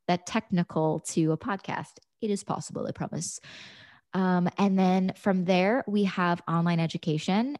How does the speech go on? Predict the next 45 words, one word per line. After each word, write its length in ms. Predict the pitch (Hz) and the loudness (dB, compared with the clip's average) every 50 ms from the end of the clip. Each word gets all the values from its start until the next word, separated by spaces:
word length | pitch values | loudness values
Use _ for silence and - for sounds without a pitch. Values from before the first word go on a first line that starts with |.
| _ - | _ 0
and 640 | 180 175 165 170 165 165 165 165 165 160 165 - - _ | 0 2 2 2 2 2 0 0 -2 -2 -4 -6 -8 _
you 200 | - 165 160 165 | -4 -2 -2 0
get 160 | - 165 - | -2 -2 -2
forever 260 | - - 165 156 156 - | 0 0 0 0 0 -2
access 340 | - 139 - - - 165 - | -4 -6 -6 -8 -10 -10 -8
to 120 | - 170 160 | -6 -4 -4
our 100 | 160 - | -2 -2
online 260 | 170 160 156 151 151 | -2 -2 -2 -2 -2
education. 640 | 151 151 - - - 196 202 - 262 247 247 254 254 - - - - - - _ - | -4 -4 -6 -4 -2 -2 -2 -2 -2 -4 -4 -4 -6 -10 -18 -20 -20 -20 -14 _ 0
And 420 | 185 180 175 175 175 175 175 190 _ _ - | 0 2 2 2 2 0 -2 -4 _ _ 0
then 460 | 180 170 170 165 165 185 196 214 - - | 2 2 2 2 2 0 -2 -4 -4 -4
we 180 | 180 190 180 180 | -2 0 0 0
have 360 | 170 - 156 156 156 165 - - | -2 -2 -2 0 0 -2 -2 -4
our 160 | 156 147 147 - - | -4 -4 -4 -4 -4
in-person 720 | 208 208 226 233 - - - 180 180 185 - - 160 160 | -2 -2 -2 -2 -4 -6 -4 -4 -4 -2 -4 -6 -6 -6
classes. 520 | - - - 160 - 170 - - 208 208 - | -4 -2 -2 0 0 -2 -2 -4 -4 -4 -2
So 80 | 190 | -2
we 80 | 175 165 | -2 -2
have 120 | 156 156 | 0 0
our 100 | 160 160 | -2 -2
whole 200 | 175 175 165 165 | -2 -2 -4 -4
fall 280 | - - 190 202 208 220 | -4 -2 -2 -2 -2 -2
schedule 520 | - - 208 190 180 - 185 180 180 180 | -2 -2 -4 -2 -2 0 0 0 0 0
that 160 | 175 170 160 | 0 0 0
has 140 | - 170 170 | 0 -2 -2
launched 340 | 165 160 160 165 160 - - | -2 -2 -2 -2 -2 -4 -6
inside 260 | 165 160 - 156 156 | -6 -4 -4 -4 -2
of 60 | 151 | -2
our 100 | 151 151 | -4 -6
classroom. 500 | - - 214 208 214 - - 202 202 196 190 - - - - - | -4 -2 -2 -2 -2 -2 -2 -2 -2 -2 -2 -6 -16 -20 -16 -8
And 120 | - 185 180 | -6 -4 -2
we 80 | 180 180 | 0 0
have 160 | 180 170 - - | 0 -2 -2 0
a 160 | 165 175 180 | 0 0 0
ton 540 | 175 - - - - 202 208 208 214 208 208 | -2 -6 -18 -6 -2 0 0 2 2 2 0
of 220 | - - 180 - | 0 -2 -6 -4
classes 440 | - - 165 165 170 - - 160 156 | -2 -2 0 0 0 -2 -6 -6 -4
that 160 | 165 156 156 | -2 -2 0
are, 320 | 165 160 160 160 160 160 - - - - - - - _ - | 0 0 2 2 0 0 -2 -6 -20 -18 -20 -20 -20 _ -4
um, 500 | 160 160 151 147 156 156 151 151 151 - _ _ _ _ _ _ - | -2 -2 -2 -2 -4 -4 -4 -6 -6 -8 _ _ _ _ _ _ -2
I 40 | 175 | 0
mean, 160 | 175 165 160 | 0 2 0
they're 120 | 160 160 | 0 -2
selling 380 | 156 - - 165 160 160 151 139 | -2 -2 -2 -2 0 0 -2 -2
out 260 | 143 147 143 - | -2 -2 -2 -4